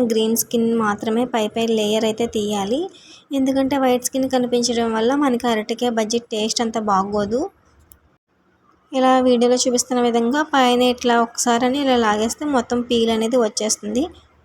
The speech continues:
మనం రౌండ్‌గా కావాలంటే రౌండ్‌గా కట్ చేసుకోవచ్చు. నేనైతే ఇలాగా హాఫ్‌కి అయితే సైడ్‌కి అయితే కట్ చేసుకుంటున్నాను. ఇలా కట్ చేయడం వల్ల కరెక్ట్ షేప్ అనేది వస్తాయి అరటికాయ బజ్జీలకి.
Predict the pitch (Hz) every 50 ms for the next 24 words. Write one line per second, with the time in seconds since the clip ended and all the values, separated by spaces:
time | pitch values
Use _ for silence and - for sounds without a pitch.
0 | _ _ _ _ _ _ _ _ _ _ _ _ _ _ _ _ _ _ _ _
1 | _ _ - 302 269 269 262 262 262 262 247 254 233 233 233 240 240 277 277 -
2 | 294 285 285 285 302 294 285 262 254 240 240 254 262 254 269 262 247 - - 254
3 | 254 254 - - 247 240 240 240 - 311 302 285 262 254 247 240 247 277 277 269
4 | 254 247 240 233 226 233 277 302 330 339 311 - - 262 240 233 233 - - -
5 | 254 240 240 247 254 262 277 269 - - 254 226 226 220 226 - 247 240 240 240
6 | 262 247 254 233 233 - 240 240 247 - _ - 247 233 - 233 208 220 277 359
7 | 427 - _ _ _ _ _ _ _ _ _ _ _ _ _ _ _ _ _ _
8 | _ _ _ _ _ _ _ _ _ _ _ _ - 302 269 254 254 262 262 262
9 | 254 254 - - 269 262 277 269 262 254 247 277 294 - 294 254 247 240 240 -
10 | 262 - - 240 233 233 240 233 233 240 240 254 240 226 233 - - 233 233 233
11 | 214 226 - 254 226 214 214 214 208 196 - - 240 208 202 220 - - 339 381